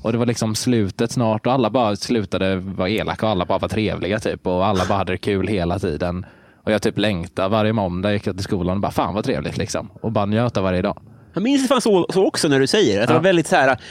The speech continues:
Speaker 2: man, man kanske började så här, när man såg tjejer man kände så kanske man kramades. Förstår du vad jag menar?
Speaker 1: Ja.
Speaker 2: Att det var så här, man var lite vuxen och lite cool
Speaker 1: Ja.
Speaker 2: och lite så här,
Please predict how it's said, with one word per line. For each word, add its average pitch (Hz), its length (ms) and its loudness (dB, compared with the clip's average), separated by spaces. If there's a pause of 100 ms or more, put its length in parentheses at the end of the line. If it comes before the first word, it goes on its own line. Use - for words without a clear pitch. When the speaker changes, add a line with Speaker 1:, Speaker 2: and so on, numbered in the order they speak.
(180)
Speaker 2:
man, 151 160 0
man 156 100 2
kanske 151 180 0
började 143 420 4
så 143 80 0
här, 123 140 4
när 131 100 0
man 135 300 0
såg 139 380 0
tjejer 143 320 4
man 147 140 2
kände 131 200 2
så 131 60 -4
kanske 123 160 0
man 120 60 0
kramades. 131 720 2
Förstår 170 160 2
du 165 60 4
vad 160 80 4
jag 156 60 4
menar? 107 160 4
Speaker 1:
Ja. - 200 -10
Speaker 2:
Att 143 120 0
det 160 60 2
var 160 120 4
så 165 100 0
här, 143 60 4
man 147 120 2
var 160 60 4
lite 151 120 0
vuxen 180 560 0
och 156 60 2
lite - 160 -2
cool 180 400 2
Speaker 1:
Ja. 123 120 4
Speaker 2:
och 123 60 4
lite 120 200 0
så 123 80 2
här, 107 200 0